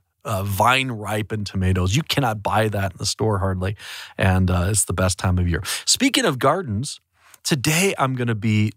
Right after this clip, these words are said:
preaching a message called The Bible's Four Gardens, Which Are You? And we're gonna <laughs> talk about the Garden of Eden, the Garden of Sin, the Garden of Gethsemane, the Garden of Agony, the Garden of Golgotha, the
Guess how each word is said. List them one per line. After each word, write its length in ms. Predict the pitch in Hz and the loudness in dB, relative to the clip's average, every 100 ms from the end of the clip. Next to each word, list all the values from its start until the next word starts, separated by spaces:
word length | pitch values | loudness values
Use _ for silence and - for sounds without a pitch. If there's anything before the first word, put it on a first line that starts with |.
| _ | _
preaching 380 | - 139 143 170 | -2 0 0 0
a 80 | 165 | 2
message 400 | 104 95 120 110 | 2 2 0 -2
called 380 | - 101 101 101 | -2 0 0 0
The 80 | 92 | -4
Bible's 580 | - 95 131 127 120 | 0 0 0 -2 -6
Four 460 | - - 110 110 107 | -10 -10 -2 0 0
Gardens, 520 | 101 98 95 85 78 - - _ | 0 0 2 -2 -6 -10 -20 _
Which 420 | 107 131 - - - | 0 0 0 -6 -4
Are 380 | 101 104 107 104 | 0 0 0 -4
You? 600 | 117 104 151 - 78 - _ _ _ _ - - - - | -12 -4 0 0 0 -8 _ _ _ _ -20 -20 -10 -2
And 140 | 117 | 0
we're 80 | 120 | 2
gonna 120 | 117 | 0
<laughs> 40 | |
talk 320 | - - 147 - | 0 -2 -2 -2
about 240 | 123 117 | 0 -2
the 80 | 120 | 0
Garden 320 | 131 139 123 | 0 0 -4
of 100 | 107 | -6
Eden, 480 | 123 117 165 208 269 _ - - - | -4 -2 0 -2 -6 _ -20 -20 -4
the 80 | 101 | 2
Garden 300 | 92 92 87 | 2 2 2
of 100 | 85 | 0
Sin, 480 | - 123 180 220 - _ - - - - | 2 2 2 -4 -10 _ -20 -20 -20 -14
the 600 | 107 107 107 104 101 98 - - | -2 2 4 4 2 0 -6 0
Garden 280 | 110 131 120 | 2 2 0
of 140 | 95 | -4
Gethsemane, 680 | 110 101 - 110 113 143 196 | -4 -4 -2 0 0 -2 -2
the 100 | 107 | -2
Garden 340 | 92 101 101 | 0 0 0
of 100 | 87 - | -2 0
Agony, 500 | 98 104 131 196 247 _ _ - _ _ _ | 2 2 -2 -6 -10 _ _ -20 _ _ _
the 360 | 120 107 110 107 | -2 0 2 0
Garden 380 | 110 107 127 | 0 0 -2
of 160 | 113 101 | -4 -2
Golgotha, 720 | 110 107 104 90 113 - 151 | -2 -2 -2 -2 -2 0 -2
the 280 | 131 95 | -2 -4